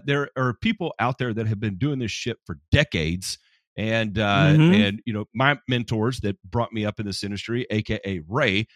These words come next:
Speaker 1: uh, taught me to do this very early on, and now all of a sudden it's been commercialized and repatented and all this fun stuff. But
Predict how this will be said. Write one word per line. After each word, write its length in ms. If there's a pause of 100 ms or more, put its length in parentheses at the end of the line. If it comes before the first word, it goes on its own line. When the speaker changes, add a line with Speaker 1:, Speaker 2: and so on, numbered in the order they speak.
(260)
Speaker 1:
uh, 180
taught 240
me 80
to 80
do 140
this 180
very 300
early 280
on, 380
and 140
now 180
all 80
of 60
a 20
sudden 220
it's 100
been 260
commercialized 760
and 140
repatented 640
and 100
all 120
this 160
fun 180
stuff. 280 (100)
But 160